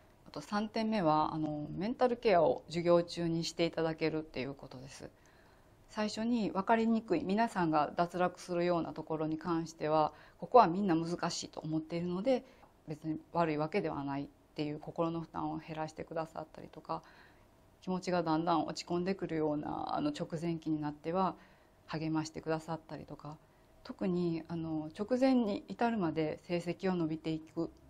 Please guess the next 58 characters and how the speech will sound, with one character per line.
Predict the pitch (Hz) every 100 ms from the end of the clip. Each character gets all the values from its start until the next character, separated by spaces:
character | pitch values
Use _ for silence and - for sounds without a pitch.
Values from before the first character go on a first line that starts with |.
| -
そ | -
れ | 226
が、 | 226 226 175
あ | 175
の、 | 156
合 | 202 202
格 | 202
の | 196
パ | 180 175
タ | 220
ー | 220
ン | 165
で |
あ | 160
る | -
っ | - - - -
て | 190
い |
う | 185
の | 170
を | 156
授 | 160
業 | 180 180 180
を |
通 | 170 170
し | 170
て | 160 -
お | 170
っ |
し | -
ゃ | 170
っ |
て | 175
く | 180
だ | 185
さ | 185 202
っ |
て | -
い | 156
た | 147
の | 147
で、 | 147 147 - - - - - -
私 | 202 196 208
は、 | 202
あ | 180
の、 | 170
六 | 165 170 214
月 | 226 - -
に | 185 175 156
入 | 170 196
っ |
て | 190 160
も | 160 156 156 -
成 | 185
績 | 185 185 180
が | 170
全 | 160 190
然 | 190 185 190